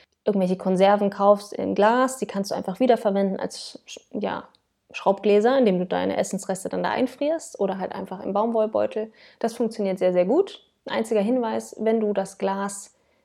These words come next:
mit Lebensmitteln füllst, lass da Platz, <laughs> weil sonst platzt das. Anstelle vom normalen Backpapier kannst du eine wiederverwendbare Unterlage aus Silikon nutzen.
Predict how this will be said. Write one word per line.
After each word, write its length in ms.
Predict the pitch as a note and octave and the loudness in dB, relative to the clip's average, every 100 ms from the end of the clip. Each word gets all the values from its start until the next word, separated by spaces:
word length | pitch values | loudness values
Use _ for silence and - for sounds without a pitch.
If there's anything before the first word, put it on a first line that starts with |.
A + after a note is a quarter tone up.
| _ | _
mit 140 | G3+ G3 | -6 -2
Lebensmitteln 880 | F#3+ G3 F#3+ F#3+ F#3 F#3 F#3 F3+ - | 0 0 -2 -6 -4 -2 -2 -2 -4
füllst, 640 | - A#3+ C4+ - - _ - | 2 4 4 0 -16 _ -4
lass 280 | G#3 G3 - | -2 -2 -2
da 420 | F#2+ F#2+ G2 - _ _ _ _ _ _ - | -2 -2 -4 -8 _ _ _ _ _ _ -2
Platz, 420 | G3 - - - - | -2 0 -2 -2 4
<laughs> 160 | C4 - | 4 4
weil 200 | G#3 G#3+ | -2 0
sonst 240 | F3+ - | -2 -4
platzt 380 | - F3+ E3+ - | -4 -4 -4 -4
das. 280 | - - - - - - - _ _ _ _ _ - - | -6 -6 -10 -20 -20 -20 -20 _ _ _ _ _ -14 -2
Anstelle 560 | G#3+ G#3+ - A#3 B3+ | 0 0 2 4 4
vom 180 | B3+ A#3 | 4 4
normalen 340 | G#3+ G#3 G#3+ A3 | 4 4 2 0
Backpapier 580 | - - E4 - B3+ | -2 -4 -2 4 4
kannst 300 | D4+ A#3+ A3+ | 4 -2 -2
du 40 | G#3+ | 0
eine 120 | G3+ | 0
wiederverwendbare 680 | A3 G#3 G#3 G3+ G3+ G3 F#3+ | 0 -2 -2 -4 -2 0 0
Unterlage 460 | G3+ F#3+ G3 F#3+ | 0 -2 -2 -2
aus 140 | G3 - | -2 -2
Silikon 440 | F#3+ G3 C4+ C#4+ | -2 0 2 4
nutzen. 300 | G3 - E4+ | 2 -2 -4